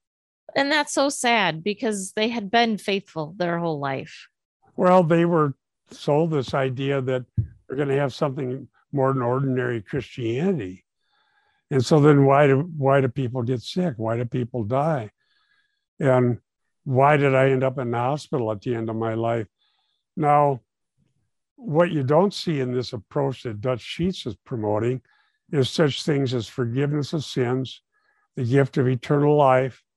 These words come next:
Speaker 1: Yeah.
Speaker 2: redemption, atonement, and eternal hope.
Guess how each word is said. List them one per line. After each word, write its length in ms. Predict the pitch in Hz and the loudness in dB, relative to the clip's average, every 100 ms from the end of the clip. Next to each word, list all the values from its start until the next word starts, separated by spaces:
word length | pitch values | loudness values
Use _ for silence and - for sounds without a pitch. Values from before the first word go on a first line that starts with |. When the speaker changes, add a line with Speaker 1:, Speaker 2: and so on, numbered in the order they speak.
| _ _ _ _ _ _ _ _ _ _ 208 | _ _ _ _ _ _ _ _ _ _ -4
Speaker 1:
Yeah. 320 | 214 160 131 | -2 0 -4
Speaker 2:
redemption, 600 | 120 151 143 139 170 143 | -6 -4 -2 0 0 0
atonement, 720 | 131 120 147 139 135 135 180 160 | -2 -2 0 0 0 -2 -6 -10
and 100 | 131 | -8
eternal 460 | 127 - 156 139 | -8 -2 2 2
hope. 340 | 123 190 123 | 2 0 0